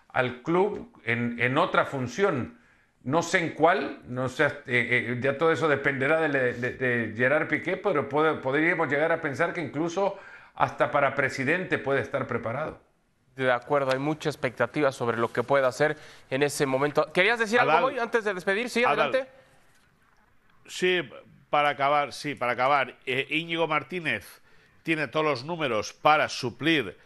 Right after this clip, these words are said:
Speaker 3: la baja de Gerard Piqué. No creo que en el mercado de invierno, pero sí el próximo verano. Llegará libre del Athletic Club de Bilbao, punto número uno. Y punto número dos,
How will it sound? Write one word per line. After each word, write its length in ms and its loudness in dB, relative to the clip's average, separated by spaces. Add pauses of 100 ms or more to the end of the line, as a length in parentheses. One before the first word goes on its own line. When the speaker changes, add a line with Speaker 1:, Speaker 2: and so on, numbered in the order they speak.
(320)
Speaker 3:
la 140 4
baja 260 2
de 100 -2
Gerard 300 2
Piqué. 480 0
No 340 0
creo 220 0
que 60 -2
en 80 2
el 60 0
mercado 360 0
de 60 -4
invierno, 460 -2
pero 140 -4
sí 260 -4
el 120 0
próximo 340 -4
verano. 320 2
Llegará 340 2
libre 420 -2 (340)
del 200 -4
Athletic 360 -2
Club 160 -2
de 80 0
Bilbao, 380 2
punto 280 -8
número 300 -2
uno. 200 -2
Y 60 0
punto 280 -6
número 200 0
dos, 340 0